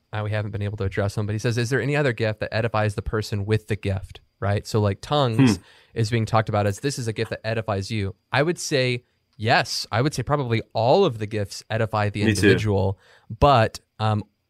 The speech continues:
Speaker 1: it seems as if tongues is the only one that edifies the individual only, exclusively, when it is not
Speaker 2: Unless
Speaker 1: partnered
Speaker 2: it's
Speaker 1: with
Speaker 2: interpreter,
Speaker 1: interpretation.
Speaker 2: yeah.
Speaker 1: That's right. So, uh, so, uh, if you'd say, like, the gift of teaching,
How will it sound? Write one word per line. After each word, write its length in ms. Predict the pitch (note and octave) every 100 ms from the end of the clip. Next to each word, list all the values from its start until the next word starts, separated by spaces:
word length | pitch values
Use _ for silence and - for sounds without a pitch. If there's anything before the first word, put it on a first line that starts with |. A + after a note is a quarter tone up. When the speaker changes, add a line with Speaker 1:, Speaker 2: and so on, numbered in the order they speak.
| -
Speaker 1:
it 140 | B2
seems 400 | - D#3 F3+ E3
as 120 | A#2
if 140 | A2 -
tongues 340 | - C3+ B2
is 100 | A2+
the 160 | - A2
only 240 | - B2 C3
one 140 | A#2
that 140 | A2 -
edifies 500 | A#2+ A#2+ A#2+ A#2 G#2+
the 180 | - A2+
individual 580 | A2 G#2+ G#2 G#2+ G2+ - _ _ _ _ _ -
only, 460 | B2 B2 G#2 F#2+ -
exclusively, 960 | - - - C3 B2+ A2 G2+ G2 G2 - _ -
when 140 | A2+
it 80 | G#2+
is 100 | G#2
not 140 | G#2+ -
Speaker 2:
Unless 120 | G#2+
Speaker 1:
partnered 280 | A#2 G#2 G#2+
Speaker 2:
it's 80 |
Speaker 1:
with 140 | G#2+ G#2
Speaker 2:
interpreter, 320 | G#2+ A2+ G2
Speaker 1:
interpretation. 440 | G2 G2 F#2+ F2+
Speaker 2:
yeah. 40 | G2 - _ _
Speaker 1:
That's 180 | G2 A2+
right. 200 | F#2+ -
So, 240 | A#2+ G#2+ - - -
uh, 200 | A2 G#2+
so, 340 | - C3 A2 G2+
uh, 160 | A2+ G#2+
if 100 | A2
you'd 120 | B2+
say, 100 | C3+
like, 120 | A#2+ A2+
the 60 |
gift 180 | A2+ A#2
of 100 | A2
teaching, 500 | - A#2 A#2 C#3+ D#3+